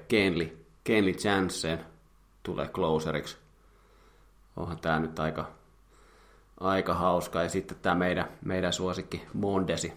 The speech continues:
treidataan Royalsista, niin kyllä tossa niinku, niinku sä sanoit, on pa-, paljon semmosia niinku palasia, että jos ne vaan pysyy poissa sairastuvalta, niin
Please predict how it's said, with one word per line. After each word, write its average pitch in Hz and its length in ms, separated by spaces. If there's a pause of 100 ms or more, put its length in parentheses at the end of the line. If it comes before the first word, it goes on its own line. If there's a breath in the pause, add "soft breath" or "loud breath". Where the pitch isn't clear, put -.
(120)
treidataan 80 500
Royalsista, 82 640
niin - 120 (1500 soft breath)
kyllä 120 140
tossa 120 160
niinku, 117 300
niinku 113 180
sä 117 80
sanoit, 104 360
on 90 100 (120)
pa-, - 200
paljon 131 240
semmosia 92 460
niinku 80 400 (840 loud breath)
palasia, 85 520
että 73 180
jos - 140
ne 95 100
vaan - 240
pysyy - 320
poissa - 420
sairastuvalta, 78 840
niin - 180